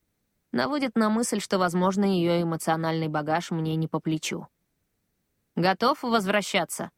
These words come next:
заглядывает Тай в зал, когда я перехожу к последнему подходу. Брат проводит в кампусе индивидуальные тренировки. Изначально его наняли работать со студентами-инвалидами,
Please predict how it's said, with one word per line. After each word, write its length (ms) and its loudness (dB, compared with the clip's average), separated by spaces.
заглядывает 640 0
Тай 220 0
в 40 -8
зал, 260 0
когда 280 -2
я 140 0
перехожу 440 -2
к 80 -10
последнему 540 0
подходу. 540 -4
Брат 280 2
проводит 400 0
в 60 -18
кампусе 440 0
индивидуальные 760 0
тренировки. 720 -4
Изначально 640 2
его 160 2
наняли 340 2
работать 460 0
со 80 -2
студентами-инвалидами, 1300 0